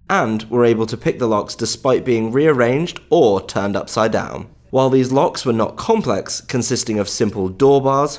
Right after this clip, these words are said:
hooks, bolts, latches, and levers, the raccoons demonstrated a level of learning equivalent to macaques. Studies later showed that raccoons held long-term memories of the puzzles, easily repeating their solutions to these tasks for three years.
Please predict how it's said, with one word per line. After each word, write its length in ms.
hooks, 360
bolts, 540
latches, 640
and 240
levers, 540
the 100
raccoons 500
demonstrated 600
a 60
level 260
of 140
learning 380
equivalent 600
to 60
macaques. 840
Studies 380
later 320
showed 320
that 80
raccoons 460
held 260
long-term 480
memories 420
of 120
the 60
puzzles, 600
easily 400
repeating 480
their 120
solutions 600
to 80
these 240
tasks 500
for 180
three 320
years. 680